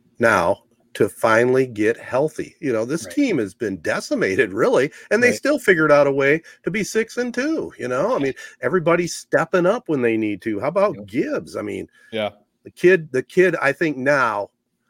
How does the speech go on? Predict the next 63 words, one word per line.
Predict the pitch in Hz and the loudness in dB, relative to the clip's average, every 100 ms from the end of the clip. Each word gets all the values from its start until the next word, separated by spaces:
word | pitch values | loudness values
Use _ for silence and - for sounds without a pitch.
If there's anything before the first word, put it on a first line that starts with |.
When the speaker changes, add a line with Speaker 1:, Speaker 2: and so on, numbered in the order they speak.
| _ | _
Speaker 1:
and | 107 | -6
they | 127 151 | -2 -2
were | 139 | -2
talking | - 151 151 131 | 0 2 2 -2
about | 110 107 | -2 -2
it. | 113 | -4
And | 117 | -4
by | 165 151 | -2 -2
the | 113 | -2
way, | 131 123 98 - _ _ _ _ _ | -2 -2 -4 -8 _ _ _ _ _
I | 151 220 | 0 2
think | 151 107 - | 2 0 -4
the | 117 | -6
Monday | 117 143 131 | 0 0 0
night | 120 127 127 | 0 0 -2
crew, | - 101 | -4 0
I | 185 | 0
think | 175 143 | 0 -4
E | 123 | -4
S | 110 | -6
P | - 120 | -4 -4
N, | 107 | -2
I | 156 | -2
don't | 160 | -2
know | 135 | 0
what | 127 | -2
they | 123 107 | -2 -6
signed | - 113 110 113 | -4 -2 -2 -4
Aikman | 110 113 107 | -6 -6 -10
and | 98 92 | -8 -8
Buck | 95 90 _ | -8 -8 _
for. | 101 95 98 - | -8 -8 -8 -8
I | 120 | -4
don't | 127 | -2
know | 120 | -2
where | 120 123 | -2 0
they | 117 | -2
stack | 117 - 113 110 123 | -4 -4 -4 -2 -4
up | 107 107 | -6 -6
against | 110 110 - | -8 -8 -8
the | 107 | -6
other | 107 101 | -6 -6
networks, | 104 104 92 92 - _ _ _ - | -8 -10 -10 -12 -14 _ _ _ -6
but | 147 | 0
they're | 170 | 0
the | 147 | 2
best. | 127 104 - _ _ - | -2 -2 -6 _ _ -6
They're | 143 | -4
the | 190 | -2
best | 110 123 - | 0 0 0
two, | - 143 107 | -4 -2 -2
I | 110 | -4
think, | - 107 | -6 -8
Speaker 2:
Yeah, | 110 | -6
Speaker 1:
out | 113 | -6
Speaker 2:
they | - | -6
Speaker 1:
there | 110 | -8
Speaker 2:
are. | |
Speaker 1:
calling | - 113 117 | -4 -4 -2
N | 113 | -4
F | 120 131 | -4 -4
L | 170 | -4
games. | - - _ | -6 -16 _